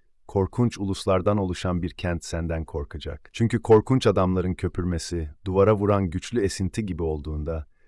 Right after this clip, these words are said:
sen yoksullara kale, sıkıntı içindeki yoksullara kale, güçlü esintiye karşı sığınak, sıcaktan gölge oldun.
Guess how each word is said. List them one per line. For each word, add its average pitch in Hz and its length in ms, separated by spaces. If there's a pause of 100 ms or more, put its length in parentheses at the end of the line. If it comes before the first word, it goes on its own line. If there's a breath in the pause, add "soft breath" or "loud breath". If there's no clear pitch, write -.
(260)
sen 101 220
yoksullara 95 680
kale, 78 380 (380)
sıkıntı 98 440
içindeki 92 480
yoksullara 85 560
kale, 78 420 (520)
güçlü 113 320
esintiye 104 480
karşı 92 340
sığınak, 85 540
sıcaktan 90 600
gölge 80 340
oldun. 76 420